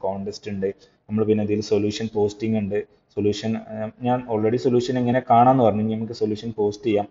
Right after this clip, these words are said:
പിന്നെ ഇതുപോലെ ഇതിൻ്റെ താഴെ വന്നു കഴിഞ്ഞാൽ നമ്മൾ എന്ത് ചെയ്യുക, ഇതിൻ്റെ ഹിന്റുകൾ ഉണ്ടാവും, ആ ഹിന്റൊക്കെ ഒന്ന് നോക്കുക.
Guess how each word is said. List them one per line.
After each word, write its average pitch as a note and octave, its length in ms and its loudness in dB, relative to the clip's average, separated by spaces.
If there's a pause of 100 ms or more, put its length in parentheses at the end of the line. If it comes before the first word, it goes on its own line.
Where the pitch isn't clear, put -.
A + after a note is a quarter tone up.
(480)
പിന്നെ A2 200 2 (180)
ഇതുപോലെ A2+ 280 6 (120)
ഇതിൻ്റെ A#2 260 4
താഴെ A#2 240 10
വന്നു A#2+ 180 4
കഴിഞ്ഞാൽ A2+ 260 4 (380)
നമ്മൾ A#2+ 140 -2
എന്ത് A#2 100 4
ചെയ്യുക, A2+ 160 8
ഇതിൻ്റെ A#2 240 4 (240)
ഹിന്റുകൾ A#2+ 480 8
ഉണ്ടാവും, A2 260 4
ആ - 20 4 (100)
ഹിന്റൊക്കെ A#2 340 2
ഒന്ന് A2 140 2
നോക്കുക. G2+ 240 2